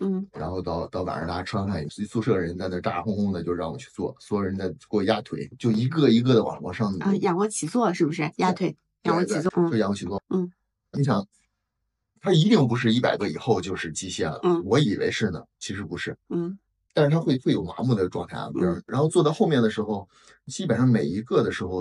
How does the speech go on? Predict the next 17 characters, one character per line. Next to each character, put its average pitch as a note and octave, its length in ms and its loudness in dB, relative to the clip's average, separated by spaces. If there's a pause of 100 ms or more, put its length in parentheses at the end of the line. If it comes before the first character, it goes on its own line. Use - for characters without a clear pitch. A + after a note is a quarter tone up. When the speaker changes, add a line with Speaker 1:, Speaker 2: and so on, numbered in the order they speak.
Speaker 2:
都 B2 120 -2
得 F2+ 160 -2
跟 B2+ 180 2
自 B2 120 0
己 B2+ 100 -8
说 A#2+ 220 -2
一 A#2 60 -2
句 A2 200 -2
：“我 E2 180 -4
可 F2 220 -6
以 F#2 100 -4
的。” - 120 -14 (260)
Speaker 1:
嗯。 E3 240 0
Speaker 2:
我 E2+ 100 -4
一 D#2+ 140 -6
定 G#2+ 160 -2
行。 - 220 -10